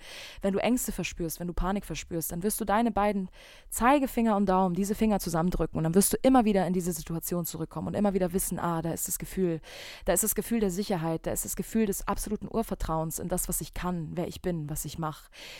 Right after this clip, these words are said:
Ich bin gut so, wie ich bin.“ Und so haben wir uns das erarbeitet und gebaut. Und ich mache meine Augen zu, ich drücke gerade diese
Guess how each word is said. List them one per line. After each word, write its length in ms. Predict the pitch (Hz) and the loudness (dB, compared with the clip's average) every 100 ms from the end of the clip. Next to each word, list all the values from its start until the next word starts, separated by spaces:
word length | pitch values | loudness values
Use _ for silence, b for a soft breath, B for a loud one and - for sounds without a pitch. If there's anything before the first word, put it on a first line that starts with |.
| B | B
Ich 120 | - | -4
bin 160 | 202 202 | 0 2
gut 180 | 233 - | 2 2
so, 220 | 208 180 | 2 2
wie 80 | 180 | 0
ich 120 | - | -4
bin.“ 280 | 131 147 135 B B B B B | -6 -6 -10 B B B B B
Und 140 | 196 | -2
so 120 | 208 196 | 2 4
haben 180 | 220 | 4
wir 60 | 214 | 4
uns 140 | 202 | 0
das 120 | - - | -2 -2
erarbeitet 520 | - 254 220 185 - | 4 4 4 0 -6
und 120 | 180 | -6
gebaut. 480 | 175 180 202 185 - | 2 6 6 4 -2
Und 240 | 175 170 | -8 -8
ich 100 | 190 | -6
mache 160 | 175 - | -4 -2
meine 180 | 180 175 | 0 2
Augen 220 | 208 202 | 2 0
zu, 200 | - 196 | -2 -2
ich 140 | - | -2
drücke 260 | - 185 175 | -6 -6 -6
gerade 320 | 160 170 170 | -2 -2 -2
diese 380 | 180 160 165 | -4 -6 -6